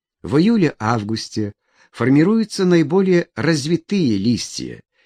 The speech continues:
имеющие длительный период жизни. Они играют основную роль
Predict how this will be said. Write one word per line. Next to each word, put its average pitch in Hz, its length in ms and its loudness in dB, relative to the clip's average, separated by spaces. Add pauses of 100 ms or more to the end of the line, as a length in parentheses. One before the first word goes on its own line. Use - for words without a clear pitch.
имеющие 120 720 0
длительный 170 800 -2
период 107 480 -4
жизни. 73 640 -10 (480)
Они 143 400 2
играют 156 520 0
основную 123 720 -2
роль 127 400 -2